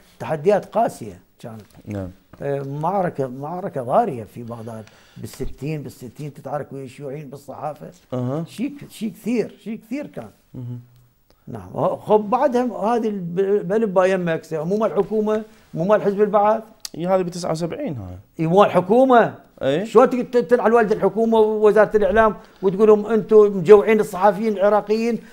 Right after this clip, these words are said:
Speaker 1: ومشبعين اللبنانيين"؟ دخراها.
Speaker 2: يعني سوق الكلام الفاسد، اي، قريتها.
Speaker 1: اي.
Speaker 2: يعني هم اكو جهل رقيب، ما ممكن انه يفهم
Speaker 1: ماكو
Speaker 2: اللي يصير.
Speaker 1: رقيب، لا، وانا الرقيب. كل رئيس تحرير هو الرقيب.
Speaker 2: يعني اذا رقيب من خارج المجلة؟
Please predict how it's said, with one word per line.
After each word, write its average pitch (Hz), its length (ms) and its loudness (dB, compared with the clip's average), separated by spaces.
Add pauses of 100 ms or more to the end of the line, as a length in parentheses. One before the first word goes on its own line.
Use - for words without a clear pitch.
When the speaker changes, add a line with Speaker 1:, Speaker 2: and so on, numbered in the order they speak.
(100)
Speaker 1:
ومشبعين 208 440 6
اللبنانيين"؟ 196 600 4
دخراها. 208 560 4 (260)
Speaker 2:
يعني 117 260 -4
سوق 135 300 -6
الكلام 143 460 0
الفاسد، 117 540 -6
اي، 139 60 -10
قريتها. 233 520 -6 (320)
Speaker 1:
اي. 190 300 0 (280)
Speaker 2:
يعني 117 480 -6
هم 156 200 -4
اكو - 180 -4
جهل 135 320 -4
رقيب، 123 460 -4
ما 131 100 -2
ممكن 139 480 -6
انه 107 280 -10
يفهم 127 280 -4
Speaker 1:
ماكو 208 200 6
Speaker 2:
اللي 185 100 2
يصير. 220 120 4
Speaker 1:
رقيب، 165 220 -6
لا، 180 360 2
وانا 202 280 0
الرقيب. 139 380 -6 (840)
كل 196 80 -2
رئيس 202 220 0
تحرير 180 260 -2
هو 160 120 -4
الرقيب. 120 360 -12 (320)
Speaker 2:
يعني 113 280 -6
اذا 123 200 0
رقيب 135 340 -2
من 135 140 -4
خارج 165 360 4
المجلة؟ 101 460 -4